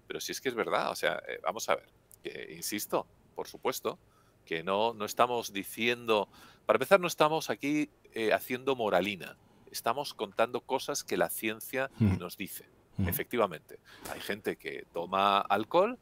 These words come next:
Speaker 1: y se morirá de viejecita y nunca habrá sido alcohólico. Otros, entre paréntesis, son alcohólicos y no lo <laughs> reconocen en la vida. Eh, entre... Esto es importante entenderlo, porque muchas veces es la relación que tú tienes con la sustancia.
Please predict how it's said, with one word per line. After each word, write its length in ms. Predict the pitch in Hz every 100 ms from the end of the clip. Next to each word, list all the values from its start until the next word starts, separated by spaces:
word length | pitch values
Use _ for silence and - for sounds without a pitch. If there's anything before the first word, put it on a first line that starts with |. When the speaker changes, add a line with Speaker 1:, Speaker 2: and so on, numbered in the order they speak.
| _ - - -
Speaker 1:
y 540 | 90 82 80 76 78
se 140 | - 82
morirá 320 | 82 85 95
de 100 | 101
viejecita 840 | 104 101 123 196 175 190 208 196
y 140 | 120 95
nunca 440 | 113 151 143 120
habrá 220 | 98 95
sido 260 | - 73 76
alcohólico. 500 | 78 - 165 82 - _ _ _ - -
Otros, 500 | - 175 98 80 - - -
entre 200 | - 98
paréntesis, 520 | 85 110 104 85 80 - - -
son 280 | - 98
alcohólicos 760 | 104 113 139 139 139 175 208 - _ _ -
y 200 | 101 98
no 180 | 104 113
lo 120 | 110
<laughs> 400 | 110 - - -
reconocen 200 | - 127 107
en 120 | 98
la 100 | 110
vida. 320 | 160 170 - - _ -
Eh, 500 | 78 76 71 95 92
entre... 420 | 92 - 76 76 - - -
Esto 200 | - 123
es 80 | 156
importante 460 | - 101 101 98
entenderlo, 520 | 87 82 95 160 87 - - -
porque 260 | 104 - 117
muchas 280 | 160 175 165
veces 480 | 170 123 120 - -
es 200 | 113 -
la 140 | 117
relación 500 | 120 107 - 104 202
que 100 | 104
tú 120 | 98
tienes 260 | 95 98 90
con 140 | 95
la 80 | 82
sustancia. 640 | - 82 - 78 - 65